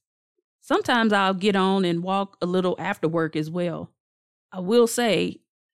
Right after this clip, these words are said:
I definitely have to build my way back up to the quick two miles that I used to do every day. Now for some updates related to the podcast.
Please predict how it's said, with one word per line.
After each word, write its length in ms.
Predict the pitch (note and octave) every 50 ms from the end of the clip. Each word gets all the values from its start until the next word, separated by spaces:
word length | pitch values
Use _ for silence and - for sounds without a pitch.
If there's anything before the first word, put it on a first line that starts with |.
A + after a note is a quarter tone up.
| _
I 140 | F3+ F3+ F#3+
definitely 380 | E3+ D#3 G3 A3 - B3 A3+ A#3
have 200 | A#3 G#3 G3+ -
to 80 | F#3+
build 260 | F3+ E3 G3+ G3+ G3 F#3+
my 140 | F#3+ F3+
way 220 | F3+ F3+ F#3 F#3 F3
back 320 | E3 E3+ F3+ F#3+ F#3 -
up 240 | G3 G3 F#3+ - -
to 120 | - G3+
the 140 | F#3 E3 F3
quick 320 | - - A3+ G3+ - - -
two 160 | - G#3 F#3+
miles 360 | F3+ F3+ F#3 F3+ F3 F3 E3
that 120 | D#3+ E3
I 100 | D#3+ D#3+
used 280 | E3 F3 F3+ F3 - -
to 60 | D#3 D#3
do 320 | D#3 E3+ E3 E3+ E3+ - _ _ _ _ _ -
every 280 | E3+ F3+ D#3+ E3+ D#3+
day. 340 | D#3 E3+ E3 D#3 D#3 F#3 - _ _ _ _ _ _ _ _ _ _ _ _ _ _ _ _ -
Now 260 | C4 E4 F#4+ A4 G4+
for 220 | G4 - - B3+ A#3+
some 180 | - - G#3 - -
updates 540 | C4 C#4+ - G3 G3 G#3+ A3 - - - -
related 500 | G3+ F#3+ F#3+ F#3+ F#3+ G3+ G#3+ B3 - _
to 220 | - A3+ G#3+ G#3 A3+
the 120 | - C#4
podcast. 880 | - - G#4 G#4 G4+ F#4+ - - G3+ E3 C#3+ - - - - - -